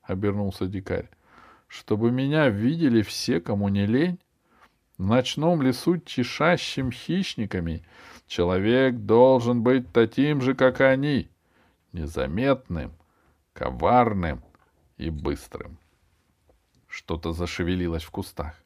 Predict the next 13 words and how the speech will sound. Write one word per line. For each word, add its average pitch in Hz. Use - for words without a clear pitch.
«Вернитесь!» — 233
закричала 92
Светлана. 78
Дикарь 92
отпрыгнул 85
в -
сторону, 135
их 82
выхватил 80
из 73
кармана 95
небольшой 78
пистолет. -